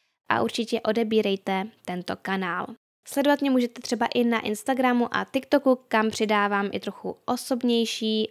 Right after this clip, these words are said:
obsah. Teďko jsme zrovna na Instagramu měli soutěž o můj merch. Eh, veškeré odkazy najdete v popisku videa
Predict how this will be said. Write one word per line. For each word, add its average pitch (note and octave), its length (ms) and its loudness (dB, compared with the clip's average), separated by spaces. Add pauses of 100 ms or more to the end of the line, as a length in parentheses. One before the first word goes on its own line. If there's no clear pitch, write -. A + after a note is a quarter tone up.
obsah. G3+ 500 0 (240)
Teďko G3 380 -4
jsme G3+ 200 -4
zrovna G3+ 260 -2
na G3 160 -2
Instagramu G3+ 560 -4
měli F#3 240 -4
soutěž F#3 480 -4
o F3+ 60 -6
můj F3 200 -10
merch. C4+ 320 4 (840)
Eh, A3 160 6
veškeré A3+ 500 0
odkazy G3+ 440 -4
najdete F#3+ 320 -4
v - 80 -18
popisku - 460 -10
videa B3+ 320 4